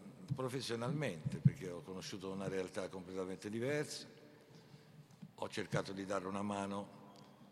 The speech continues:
So-, pensate che sono arrivato là il primo anno, nessuna squadra di Serie A aveva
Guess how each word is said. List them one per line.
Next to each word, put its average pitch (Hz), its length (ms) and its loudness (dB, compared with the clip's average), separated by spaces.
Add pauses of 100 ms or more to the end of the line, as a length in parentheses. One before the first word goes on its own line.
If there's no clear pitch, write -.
(140)
So-, - 220 -6
pensate 104 380 2
che 95 120 0
sono 92 200 -2 (160)
arrivato 98 420 0
là 101 120 2
il 95 100 0
primo 101 280 -2
anno, 98 300 -4 (300)
nessuna 113 380 0
squadra 127 380 4
di 107 140 0
Serie 110 360 4
A 123 160 4
aveva 101 500 2